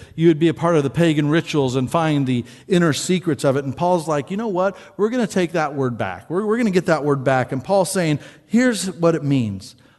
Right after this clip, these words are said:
I have been initiated into the secret."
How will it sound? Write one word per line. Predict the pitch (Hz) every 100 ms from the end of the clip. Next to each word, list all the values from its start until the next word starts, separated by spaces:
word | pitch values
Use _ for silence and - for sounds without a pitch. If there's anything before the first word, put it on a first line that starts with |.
| -
I | 185
have | 208 165
been | 165 151
initiated | 139 180 208 - 185 180 165 147 151
into | 175 165 156 - 151
the | 123
secret." | - 131 123 98 101 - -